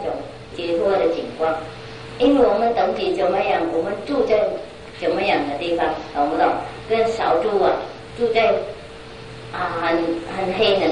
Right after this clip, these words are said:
暗、很那脏脏的地方，以后被人杀。啊，牛也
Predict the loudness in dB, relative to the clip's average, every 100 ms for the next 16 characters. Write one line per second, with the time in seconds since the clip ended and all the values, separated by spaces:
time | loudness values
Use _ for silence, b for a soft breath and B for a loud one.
0 | 0 0 0 2 2 2 0 0 2 2
1 | 4 2 2 2 4 4 4 2 2 4
2 | 4 4 2 -2 -2 -4 -6 -4 -6 -8
3 | -14 -16 -14 -8 -2 -2 -2 -6 -8 -4
4 | 2 4 6 4 4 2